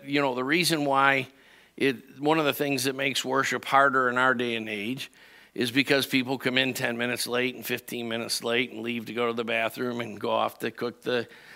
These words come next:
Sunday lunch and whatever. And, and, uh, for worship to be what God intends it to be, everyone has to take the journey into the presence of God together.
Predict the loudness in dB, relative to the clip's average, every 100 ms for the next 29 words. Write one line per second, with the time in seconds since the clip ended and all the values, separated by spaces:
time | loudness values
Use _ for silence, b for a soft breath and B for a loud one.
0 | B -4 -2 -2 -2 0 -2 -2 -2 -2
1 | -4 -2 0 0 0 -2 -4 -2 2 2
2 | 2 0 -6 B B B B B -12 0
3 | 2 2 4 4 6 4 2 0 -4 0
4 | 2 2 0 4 6 6 2 -4 0 0
5 | 2 -4 -4 -8 -4 -4 -4 b b b
6 | b 4 4 6 4 2 4 2 0 -2
7 | -2 -2 -2 -2 0 0 -2 -6 -2 -2
8 | 2 2 2 -2 -4 0 2 2 -2 -6
9 | -2 -2 -4